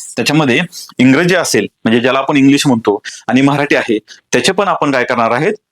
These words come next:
आकलन क्षमतेवर क्वेश्चन्स असतात, तेही पाहणार आहोत. आणि काही क्वेश्चन्स काय आहेत, व्याकरणावर असतात, त्याही गोष्टीचं आपण काय करणार आहोत,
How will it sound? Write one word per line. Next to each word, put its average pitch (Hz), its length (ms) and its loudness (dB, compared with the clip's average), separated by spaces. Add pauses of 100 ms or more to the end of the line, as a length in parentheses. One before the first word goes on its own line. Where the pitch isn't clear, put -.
(180)
आकलन 185 480 -2
क्षमतेवर 147 480 2
क्वेश्चन्स 117 400 -2
असतात, 110 280 -4 (120)
तेही 143 200 2
पाहणार 123 300 0
आहोत. 110 220 0
आणि 120 200 0
काही 123 160 -2
क्वेश्चन्स 117 400 -4
काय 113 120 0
आहेत, 120 160 -2
व्याकरणावर 151 500 -2
असतात, 113 240 -2 (360)
त्याही 131 200 0
गोष्टीचं 151 360 0
आपण 117 220 -2
काय 110 120 -6
करणार 110 240 -2
आहोत, 147 220 0